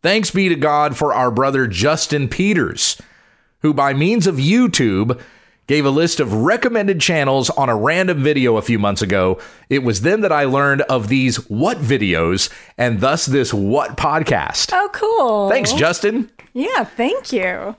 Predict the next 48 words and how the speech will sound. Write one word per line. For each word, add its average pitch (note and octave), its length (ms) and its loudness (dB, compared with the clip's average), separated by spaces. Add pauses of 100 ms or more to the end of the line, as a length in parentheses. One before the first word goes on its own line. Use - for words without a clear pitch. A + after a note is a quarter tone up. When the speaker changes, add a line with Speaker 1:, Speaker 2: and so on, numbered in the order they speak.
(140)
Speaker 1:
"I F3 180 0
have D3 180 0
been C3+ 360 2
sharing F#3+ 520 2
and C#3+ 120 -2
consuming D#3 680 0
them A#2 260 2
since E3 340 0
that B2 240 0
time. G#2+ 400 0
I B2 140 0
bet C3+ 180 0
the A#2+ 80 -2
first - 280 0
week D3 180 0
I C3 100 2
watched B2 400 0
over A2+ 220 2
fifty G#3+ 540 0
videos D3+ 420 2
from C3 160 0
your A#2 100 2
channel A#2+ 300 0
because A2 260 0
they A2+ 120 2
are G2 100 0
so F#3 300 0
short C3+ 300 0
and A#2+ 140 0
packed A#2+ 360 -4
with G#2 100 0
solid B2+ 680 -2
biblical A#2+ 400 0
theology." G#2 680 -2 (440)
Well, C3 80 2
I C3+ 60 0
think A3 220 -2
to F3 100 0
watch B2 420 0
all C3 340 0
of G2+ 140 -2
them G2 260 0
takes G#2 280 -4
you G#2 100 0
less G#2 280 0
than F#2 180 -4
four F#2+ 280 -2
hours. - 480 -4